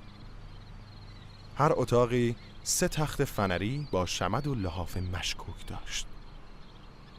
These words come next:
و یک آینه موقتی ترتیب داده بودند. پیدا بود که این اتاقها را برای مسافران موقتی ترتیب داده بودند،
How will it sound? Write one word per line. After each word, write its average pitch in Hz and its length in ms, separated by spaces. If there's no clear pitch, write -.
و 95 80
یک 95 240
آینه 95 420
موقتی 92 580
ترتیب - 360
داده - 220
بودند. - 280
پیدا 117 240
بود 117 200
که 120 200
این 160 220
اتاقها 113 500
را 135 120
برای 110 400
مسافران 110 680
موقتی 92 600
ترتیب - 420
داده 87 200
بودند، 85 400